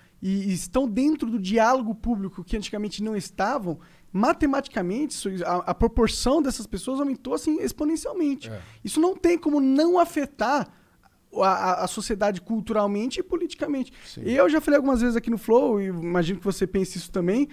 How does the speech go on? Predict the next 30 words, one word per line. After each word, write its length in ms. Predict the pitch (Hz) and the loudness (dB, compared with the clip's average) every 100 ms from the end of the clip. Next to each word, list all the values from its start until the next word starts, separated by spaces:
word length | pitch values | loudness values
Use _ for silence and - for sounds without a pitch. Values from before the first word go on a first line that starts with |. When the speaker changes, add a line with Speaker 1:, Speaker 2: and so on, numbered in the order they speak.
| - - - | -10 -20 -4
Speaker 1:
mas 260 | 202 202 185 | 2 4 4
a 100 | 185 | 0
gente 220 | 220 - | 0 2
tá 100 | 262 | 2
vendo 220 | 233 240 | 2 -2
todo 220 | - 247 | -2 -2
esse 180 | 247 - - _ - | -2 -8 -14 _ 2
caos 640 | 247 269 320 285 202 175 | 6 8 8 6 4 -2
na, 220 | 170 165 165 | -2 -2 0
no 100 | 180 | 4
mundo 480 | 196 262 359 330 | 8 8 6 2
inteiro 640 | 233 202 - 202 277 247 156 - - _ | 0 -2 0 2 4 2 -2 -8 -20 _
por 120 | - 269 | -4 2
causa 240 | 285 285 | 4 4
justamente 480 | 262 269 302 311 - | 0 -2 0 2 2
disso. 180 | 320 220 | 0 0
Eu 60 | 214 | -2
acho 160 | 214 | -2
que 220 | - 208 - - _ | -4 -4 -6 -14 _
com 400 | - 262 302 294 - | 0 4 6 4 2
a, 400 | 196 185 180 175 | 2 2 2 2
a 40 | |
mídia 400 | 180 220 202 202 | 2 2 2 2
social, 640 | 185 180 - 185 196 190 | 2 -6 -2 0 2 2
com 180 | 175 220 | 0 -4
a 60 | 226 | -4
internet 500 | - 202 208 202 - | -4 -4 -2 -4 -4
revolucionando 600 | 202 202 196 202 196 185 | -4 -4 -6 -4 -4 -6
a 40 | |
comunicação, 640 | 190 190 180 180 247 294 | -6 -6 -6 -6 -2 -2